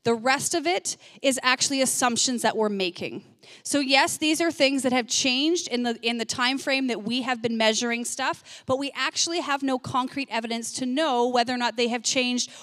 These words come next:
over ten thousand years, because no one was measuring these things ten thousand years ago.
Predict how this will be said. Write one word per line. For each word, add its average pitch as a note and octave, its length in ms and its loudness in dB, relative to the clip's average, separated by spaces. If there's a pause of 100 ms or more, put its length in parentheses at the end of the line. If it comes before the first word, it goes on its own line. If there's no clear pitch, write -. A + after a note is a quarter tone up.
over A#3+ 240 0
ten B3 240 -4
thousand A#3+ 380 2
years, - 400 -4 (320)
because B3+ 400 2
no C#4+ 180 4
one E4 220 2
was C#4 180 0
measuring B3 440 2
these F#3+ 180 -4
things F#3 200 -6
ten F3+ 200 -2
thousand D#3+ 320 -4
years - 180 -10
ago. - 240 -12